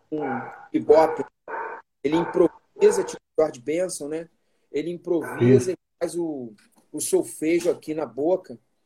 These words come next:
Speaker 1: E me marca
Speaker 2: É.
Speaker 1: essa faixa dessa gravação dele. E um dos primeiros caras que começou a desenvolver tua carreira no secular foi o Arthur, né, o, o Kinder?
Speaker 2: Arthur que me, me botou essa pilha aí.
Speaker 1: Como é
Speaker 2: Ele
Speaker 1: que
Speaker 2: que
Speaker 1: foi?
Speaker 2: botou essa pilha.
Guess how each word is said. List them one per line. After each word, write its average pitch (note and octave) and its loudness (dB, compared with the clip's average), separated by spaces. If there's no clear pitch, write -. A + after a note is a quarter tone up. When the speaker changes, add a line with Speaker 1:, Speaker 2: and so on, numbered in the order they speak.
Speaker 1:
E C#3 -6
me E3 -2
marca F3+ 0
Speaker 2:
É. - -16
Speaker 1:
essa D3+ -4
faixa D#3 -6
dessa D3 -4
gravação D3 -6
dele. D#3+ -8
E G3+ -4
um A#3+ 0
dos A#3+ -10
primeiros B3 -2
caras G#3+ 0
que - -16
começou G3 -4
a - -2
desenvolver F#3 -6
tua F#3 -4
carreira F3 -6
no F3+ -10
secular F3 -6
foi G3+ 2
o G3+ 6
Arthur, G3 -6
né, F#3+ -8
o, B2+ -16
o B2+ -16
Kinder? B2 -16
Speaker 2:
Arthur C#3 6
que G3+ 4
me, A3 10
me G3+ 0
botou F#3 8
essa G3 6
pilha G3+ 8
aí. E3+ 8
Speaker 1:
Como B3+ 4
é D4+ 8
Speaker 2:
Ele A#2 4
Speaker 1:
que A2+ -2
Speaker 2:
que - -12
Speaker 1:
foi? E3+ 8
Speaker 2:
botou F3+ 6
essa F3+ 2
pilha. D3+ 8